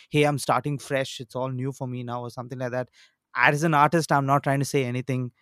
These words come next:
like that with newness. Um, I feel like it's just a emotion that I want everybody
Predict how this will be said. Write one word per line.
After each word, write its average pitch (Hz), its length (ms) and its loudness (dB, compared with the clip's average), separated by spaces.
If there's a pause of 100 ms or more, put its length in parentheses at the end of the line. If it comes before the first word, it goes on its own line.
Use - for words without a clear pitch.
(260)
like 123 200 0
that 123 240 2
with 131 140 -8
newness. 135 560 -2
Um, 113 420 -2 (460)
I 127 80 -6
feel 143 160 -2
like 139 320 0 (680)
it's - 220 -8
just 147 260 -2
a 135 180 0
emotion 123 440 -6
that 123 100 -2
I 120 80 0
want 117 240 -6
everybody 113 540 -10